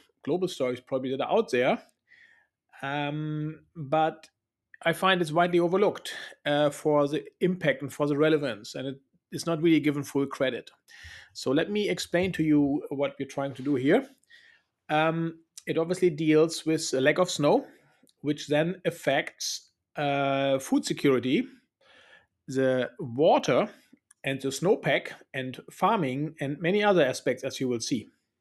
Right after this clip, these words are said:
So, um, let me jump into the subject then.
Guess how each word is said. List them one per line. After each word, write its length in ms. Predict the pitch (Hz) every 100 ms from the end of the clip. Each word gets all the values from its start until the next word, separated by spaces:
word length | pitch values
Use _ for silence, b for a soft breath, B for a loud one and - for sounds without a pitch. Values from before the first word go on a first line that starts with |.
| _ _ _ _ _ _ _ _ B B B B B B B _
So, 600 | - - 180 180 175 170 -
um, 540 | 165 175 175 180 180 - -
let 160 | 185
me 80 | 208
jump 240 | 196 202
into 160 | 196 196
the 100 | 202
subject 440 | 196 139 143 131
then. 260 | 151 190